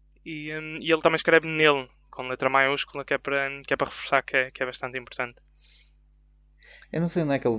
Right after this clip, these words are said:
Speaker 2: vive, nem vou ver, mas
Speaker 1: Sim.
Speaker 2: eu também vivo numa, numa terra cheia de agricultores.
Speaker 1: Sim.
Speaker 2: Não pastamos ovelhas por aqui,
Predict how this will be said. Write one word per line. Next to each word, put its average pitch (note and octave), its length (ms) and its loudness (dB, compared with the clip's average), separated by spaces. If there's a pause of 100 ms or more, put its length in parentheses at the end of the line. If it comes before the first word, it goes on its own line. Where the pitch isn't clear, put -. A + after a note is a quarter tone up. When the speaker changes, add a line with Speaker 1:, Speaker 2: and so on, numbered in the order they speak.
Speaker 2:
vive, A2 360 -4
nem A2 120 -2
vou A2 240 0
ver, G#2+ 300 -6 (300)
mas A#2 240 -2
Speaker 1:
Sim. C3 260 -6 (560)
Speaker 2:
eu C3+ 60 -10
também C#3+ 180 -2
vivo C3+ 220 0
numa, C3 180 0 (240)
numa B2+ 520 -2
terra B2 380 6
cheia B2 320 0
de A#2+ 280 0
agricultores. B2 800 -4 (240)
Speaker 1:
Sim. C#3 400 -8 (260)
Speaker 2:
Não C3+ 160 0
pastamos B2+ 400 2
ovelhas A#2 420 2
por A2+ 140 0
aqui, A#2 340 -8